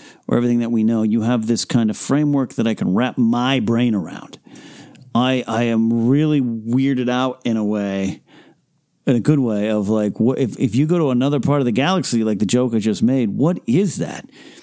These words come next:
Is, is it even Star Wars i-, if, if there's no mention of the rebellion against the Empire or Jedi or lightsabers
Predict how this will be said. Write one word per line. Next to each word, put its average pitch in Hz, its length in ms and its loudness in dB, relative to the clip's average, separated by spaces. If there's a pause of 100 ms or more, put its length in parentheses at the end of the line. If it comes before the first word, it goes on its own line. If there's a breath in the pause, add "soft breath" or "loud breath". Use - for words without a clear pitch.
(260 loud breath)
Is, 127 200 2
is 160 260 2
it 180 80 2
even 175 260 2
Star 196 460 0
Wars 135 640 0
i-, 156 40 0
if, 143 380 2
if 139 140 0
there's 123 320 0
no 143 160 2
mention 143 520 0
of 123 440 -2
the 117 100 0
rebellion 123 720 0
against 131 320 0
the 135 100 2
Empire 139 640 0
or 131 140 2
Jedi 147 520 0
or 170 60 2
lightsabers 143 800 0